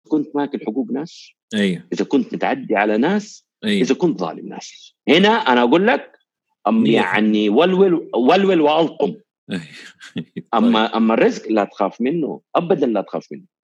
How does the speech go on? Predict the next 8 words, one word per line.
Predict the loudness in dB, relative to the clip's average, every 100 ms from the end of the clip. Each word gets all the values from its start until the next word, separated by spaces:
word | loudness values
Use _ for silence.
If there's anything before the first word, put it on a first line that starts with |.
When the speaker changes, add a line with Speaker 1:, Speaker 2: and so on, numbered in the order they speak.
| _ -8
Speaker 2:
ممتاز. | -8 -6 -8 -8 -18 -18 -10
السؤال | -4 0 0
الثاني | 2 0 0
جاني | 0 0 0
من | 0
وينجيت | 0 0 0 0 2 2 0 -4
سفنتي | -8 -2 0 0 -2 -4
سفن، | -2 -2 -2 -6